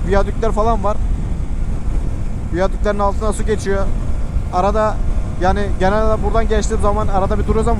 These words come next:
bugün durmayız herhalde. Çünkü yolumuz var çok. O yüzden durmayız. Genelde,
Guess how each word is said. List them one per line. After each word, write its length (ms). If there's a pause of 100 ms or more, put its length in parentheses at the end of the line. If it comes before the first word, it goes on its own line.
bugün 160
durmayız 300
herhalde. 280
Çünkü 360 (680)
yolumuz 420
var 140
çok. 180 (1700)
O 60
yüzden 300 (360)
durmayız. 640 (240)
Genelde, 440